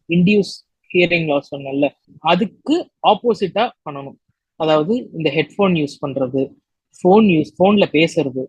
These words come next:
இதெல்லாம் வந்துட்டு மினிமமா வச்சுக்கிறது பெட்டர். இப்போ ஹெட்போன் யூஸ் பண்றாங்க, வேற வழி இல்ல,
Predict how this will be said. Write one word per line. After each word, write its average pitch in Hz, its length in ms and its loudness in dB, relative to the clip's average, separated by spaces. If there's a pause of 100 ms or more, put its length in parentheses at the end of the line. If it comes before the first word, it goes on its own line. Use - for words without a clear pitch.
(300)
இதெல்லாம் 208 400 2
வந்துட்டு 160 340 -4 (1040)
மினிமமா 240 640 4
வச்சுக்கிறது 160 540 0 (140)
பெட்டர். 139 340 -2
இப்போ 226 220 -6 (460)
ஹெட்போன் 196 500 2
யூஸ் 226 240 0
பண்றாங்க, 180 500 2
வேற 156 200 2
வழி 180 300 2
இல்ல, 180 180 -4